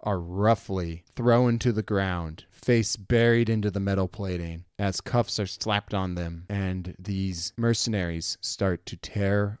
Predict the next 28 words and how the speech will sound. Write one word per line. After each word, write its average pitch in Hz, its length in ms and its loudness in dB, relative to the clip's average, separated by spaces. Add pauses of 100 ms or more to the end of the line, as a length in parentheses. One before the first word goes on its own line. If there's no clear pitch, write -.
(100)
apart 95 500 -2 (140)
the 90 100 -6
ship, 78 380 -6 (340)
looking 110 240 -2
for - 240 -6
anything 95 800 -2 (160)
that 113 140 -2
could 110 120 -2
incriminate 101 840 -2 (140)
Nikora 104 480 0
and 95 140 -4
Petra 85 600 -4 (120)
as 90 180 -4
being 85 300 -6
part 98 440 -2 (140)
of 87 340 -4
these 90 360 -4
raider 90 340 0
groups 82 600 -6
that 92 120 -4
have 90 140 -6
been 92 160 -6
harassing 87 960 -6
this 110 180 -2
system 98 500 -4
as 87 200 -4
of 87 120 -10
late. 85 340 -8